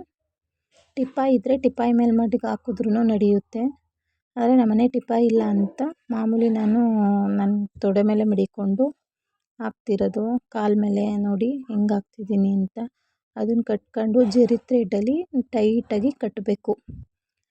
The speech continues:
ಎಳ್ದೋದು ಕುಚ್ಚು ಕಟ್ಟಾಗಬಾರ್ದಲ್ವ, ಆ ರೀತಿ, ಹ್ಮ್, ಟೈಟ್ ಮಾಡಿ ಆ ಜರಿ ಥ್ರೆಡ್‌ನ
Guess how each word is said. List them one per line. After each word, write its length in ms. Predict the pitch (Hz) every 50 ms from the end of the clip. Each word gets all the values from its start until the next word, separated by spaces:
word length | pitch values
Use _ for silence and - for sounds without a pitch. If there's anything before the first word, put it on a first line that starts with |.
| _ _ _ _ -
ಎಳ್ದೋದು 400 | 247 233 247 226 262 254 240 254
ಕುಚ್ಚು 360 | - 269 262 262 - - 302 277
ಕಟ್ಟಾಗಬಾರ್ದಲ್ವ, 960 | - 254 - - - 226 220 214 208 - 233 214 208 202 196 214 208 196 202 208 208 202
ಆ 140 | 196 202 202
ರೀತಿ, 360 | 196 196 190 - _ - 269 277 294 277 - - - - - - _ _ _
ಹ್ಮ್, 240 | - 226 214 208 202 - _ _ -
ಟೈಟ್ 360 | 220 208 208 214 208 - -
ಮಾಡಿ 320 | 226 214 202 196 202 220 247 262
ಆ 80 | 247
ಜರಿ 280 | 208 185 220 196 208 220
ಥ್ರೆಡ್‌ನ 440 | - - - 226 196 185 - 220 214